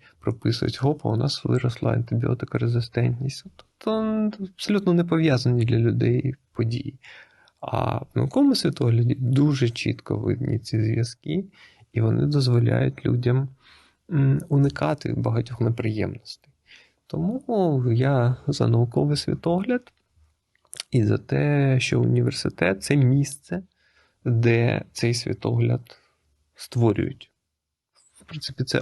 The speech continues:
основне, навіщо потрібен університет. Професію можна, можна освоїти на піврічних курсах. Наші айтішники давно це підтвердили, да, що не обов'язково довго навчатися, ти йдеш, переучуєшся за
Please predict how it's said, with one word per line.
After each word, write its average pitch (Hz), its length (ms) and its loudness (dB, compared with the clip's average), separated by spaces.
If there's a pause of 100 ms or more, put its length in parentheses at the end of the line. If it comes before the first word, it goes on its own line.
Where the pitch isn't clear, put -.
основне, 135 480 4
навіщо 113 360 0
потрібен 113 480 -2
університет. 117 600 -2
Професію 254 500 -2
можна, 135 400 0
можна 123 280 0
освоїти 113 720 0 (320)
на - 80 2
піврічних 117 600 2
курсах. - 680 -4 (420)
Наші 117 340 0
айтішники 110 840 -2
давно 110 340 2
це - 140 -8
підтвердили, - 840 -6
да, - 220 -6
що - 160 -18 (540)
не 185 60 -4
обов'язково 151 640 -2
довго 117 380 0
навчатися, 135 640 -2
ти - 160 -10
йдеш, 135 520 -2 (540)
переучуєшся 120 800 0
за 117 240 0